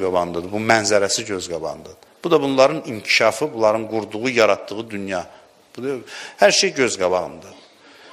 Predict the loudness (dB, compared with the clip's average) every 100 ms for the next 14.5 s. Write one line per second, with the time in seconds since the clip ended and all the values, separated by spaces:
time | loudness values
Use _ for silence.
0 | -20 -20 _ _ _ _ _ _ _ 2
1 | 4 2 -4 -4 -4 -4 -2 0 -2 -4
2 | -10 -18 -2 2 4 4 2 4 4 2
3 | 0 4 4 2 -2 -2 0 2 2 0
4 | -6 -6 -10 -14 _ -2 0 0 -4 -8
5 | -16 2 4 6 2 4 4 4 4 0
6 | 0 -2 -2 2 2 2 0 -4 -2 -2
7 | 2 2 2 2 -2 -2 -6 -2 2 2
8 | 2 0 -2 0 2 2 0 0 2 2
9 | 6 4 2 -10 -20 -20 -20 -18 -12 -8
10 | -6 -6 -4 -2 -2 2 2 2 0 2
11 | 4 2 -2 -18 -20 -14 -8 -4 -4 -4
12 | -4 -2 0 0 2 2 4 4 4 2
13 | -2 -6 -2 -2 -2 -10 -4 -2 -2 -2
14 | -4 2 2 2